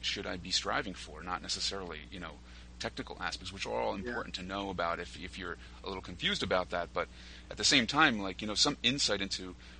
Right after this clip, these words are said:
Speaker 1: what the judge really is listening for, you know?
Speaker 2: Well, and
Speaker 1: And,
Speaker 2: here's
Speaker 1: and,
Speaker 2: the
Speaker 1: and I,
Speaker 2: thing.
Speaker 1: honestly, I think a lot of the judges w-, couldn't even tell you specifically if you asked them, you know,
Speaker 2: Well,
Speaker 1: what
Speaker 2: here's the
Speaker 1: they're
Speaker 2: thing,
Speaker 1: listening
Speaker 2: Vin.
Speaker 1: for.
Speaker 2: You are correct about that, and this is why. The reason why is because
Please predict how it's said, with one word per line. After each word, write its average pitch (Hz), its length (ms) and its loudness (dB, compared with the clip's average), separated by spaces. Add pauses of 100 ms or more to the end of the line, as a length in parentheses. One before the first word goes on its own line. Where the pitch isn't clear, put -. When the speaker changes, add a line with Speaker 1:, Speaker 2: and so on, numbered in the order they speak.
(120)
Speaker 1:
what 123 200 4 (160)
the 156 80 -2
judge 104 240 0
really 107 260 0
is 120 140 0
listening 165 240 0
for, - 160 -12 (180)
you 92 80 -2
know? 95 200 0 (180)
Speaker 2:
Well, 160 160 4
and 170 140 4
Speaker 1:
And, - 80 12
Speaker 2:
here's 233 200 12
Speaker 1:
and, 165 100 12
Speaker 2:
the - 20 -10
Speaker 1:
and 113 100 8
I, 143 80 12
Speaker 2:
thing. - 100 2
Speaker 1:
honestly, 135 360 10
I 120 80 12
think 135 180 6
a 113 80 8
lot 117 160 4
of 120 60 2
the 104 80 0
judges 120 340 2
w-, 107 360 -6
couldn't 160 300 0
even 113 240 0
tell 196 280 0
you 92 220 -4 (280)
specifically - 800 0 (500)
if 104 160 -6
you 104 100 -4
asked 185 220 0
them, - 140 -16 (460)
you 98 60 -6
know, 95 80 4
Speaker 2:
Well, 160 80 12
Speaker 1:
what 135 60 10
Speaker 2:
here's 175 180 12
the 156 60 4
Speaker 1:
they're - 80 2
Speaker 2:
thing, 214 80 4 (120)
Speaker 1:
listening - 80 -6
Speaker 2:
Vin. 156 200 -4
Speaker 1:
for. - 60 -12 (160)
Speaker 2:
You 175 160 12
are 165 80 12
correct 185 360 12
about 165 220 12
that, 151 240 12
and 156 220 8
this 180 180 12
is 170 160 12
why. 151 380 10 (560)
The 160 100 12
reason 180 480 12
why 151 440 10
is 147 180 12
because 143 640 10